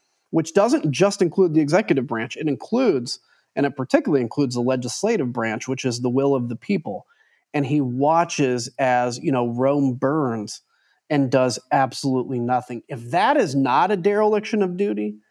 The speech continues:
if it is not a dereliction of duty to watch a mile away a branch of government burn, knowing that you could call it off, then frankly, we ought to get rid of the term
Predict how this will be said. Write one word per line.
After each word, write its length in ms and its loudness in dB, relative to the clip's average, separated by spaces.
if 160 -4
it 80 4
is 160 2
not 300 4
a 40 2
dereliction 600 2
of 140 -2
duty 320 2
to 160 -2
watch 540 0
a 80 4
mile 460 4
away 560 2
a 80 2
branch 520 0
of 180 -2
government 720 0
burn, 500 -2
knowing 680 2
that 120 -2
you 140 0
could 180 -2
call 340 2
it 80 2
off, 400 2
then 120 4
frankly, 380 2
we 300 2
ought 160 6
to 80 2
get 200 2
rid 200 2
of 80 0
the 80 -4
term 440 0